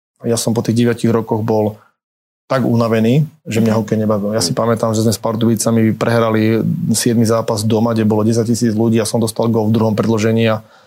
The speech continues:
Speaker 1: namiesto emócie,
Speaker 3: Mhm.
Speaker 1: že sme vypadli, ja som si povedal: „Konečne koniec.“ Ja som bol unavený. Ja som bol fakt unavený, mňa ten hokej nebavil a, a ja som nemal emóciu v živote.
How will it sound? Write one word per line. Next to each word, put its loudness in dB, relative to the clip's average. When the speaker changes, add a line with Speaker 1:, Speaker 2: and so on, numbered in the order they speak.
Speaker 1:
namiesto 0
emócie, 2
Speaker 3:
Mhm. -8
Speaker 1:
že 0
sme 2
vypadli, 0
ja 0
som -2
si -2
povedal: -2
„Konečne -4
koniec.“ -6
Ja -8
som 0
bol 2
unavený. -2
Ja -6
som -2
bol -4
fakt -2
unavený, 0
mňa 0
ten -2
hokej -2
nebavil 0
a, -4
a -6
ja 2
som 0
nemal 2
emóciu 0
v 0
živote. 0